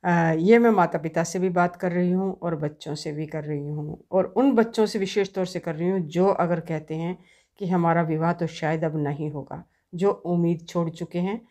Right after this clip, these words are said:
जो आस छोड़ चुके हैं, उनको ये उपाय आज वाला ज़रूर करना चाहिए जो मैं बता रही हूँ। नवरात्रि में किसी भी दिन इस उपाय को कर लीजिएगा, कोई भी दिन, लेकिन करिएगा नवरात्रि में। देखिए, आपको फल तभी मिलेगा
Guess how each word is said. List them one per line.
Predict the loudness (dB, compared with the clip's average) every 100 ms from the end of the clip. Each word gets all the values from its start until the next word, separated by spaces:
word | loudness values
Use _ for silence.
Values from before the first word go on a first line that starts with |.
| _ _ -2
जो | -2
आस | 2 2 2
छोड़ | -6 -6 -6
चुके | -12 -10
हैं, | -10
उनको | -4 2 2 4 4
ये | 4 4
उपाय | 0 0 0 2
आज | 2 2 2 0
वाला | 0 0
ज़रूर | -2 -4 -4
करना | -4 -4 -4
चाहिए | -4 -6 -2 -4 -4 -20 _ -8
जो | 0 4
मैं | 4
बता | 4 2 2
रही | 2 0
हूँ। | 0 0 -2 -8 -20 -2
नवरात्रि | 4 8 8 6 0
में | 2 0
किसी | 0 -2 2
भी | 2
दिन | 4 4
इस | 2 2
उपाय | 4 4
को | 4 -4
कर | -6 -6
लीजिएगा, | -8 -6 -6 -8
कोई | -4 0 2
भी | 2 0
दिन, | 2 0
लेकिन | 0 0 0
करिएगा | 0 0 6 6 6
नवरात्रि | 2 0 -2 -4 -10
में। | -10 -12 _ _ _ _ -4
देखिए, | -2 2 4
आपको | 4 4 -2
फल | -4 -2 -2
तभी | 0 -2 0
मिलेगा | 0 0 0 0 -2